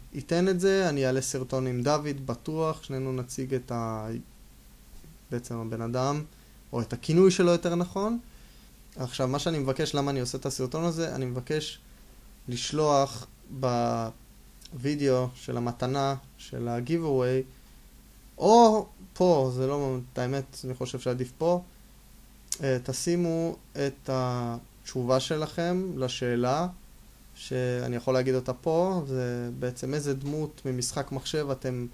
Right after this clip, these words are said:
הייתם או חולמים להיות, אבל אל תיתנו סתם דמות, נגיד, קל להגיד דמות, תגידו גם למה.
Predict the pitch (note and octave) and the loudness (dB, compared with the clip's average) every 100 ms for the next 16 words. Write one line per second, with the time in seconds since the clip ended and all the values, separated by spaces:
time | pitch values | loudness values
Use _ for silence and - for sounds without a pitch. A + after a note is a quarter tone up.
0 | - - B2+ C3+ D3 C#3 - - C3+ C3+ | -14 -8 -4 -2 -2 -4 -6 -2 0 2
1 | D#3+ D#3 C#3 C#3+ F3 - - - - - | 0 2 2 2 0 -2 -18 -20 -20 -20
2 | - - - - A#2 B2 A#2+ - D#3 E3+ | -20 -20 -8 -6 0 0 0 0 -2 -2
3 | G3 F#3 D3 - C#3 C3+ C3 B2 - C3+ | -2 0 0 -2 -2 -2 -4 -4 -8 -8
4 | C3 - F3+ E3+ D3 C3+ C3 B2 - - | -4 6 6 6 2 -2 -2 -4 -8 -20
5 | - C3+ C#3+ D#3 D3 B2+ B2+ C#3 B2+ | -12 -6 -4 -2 0 2 4 4 4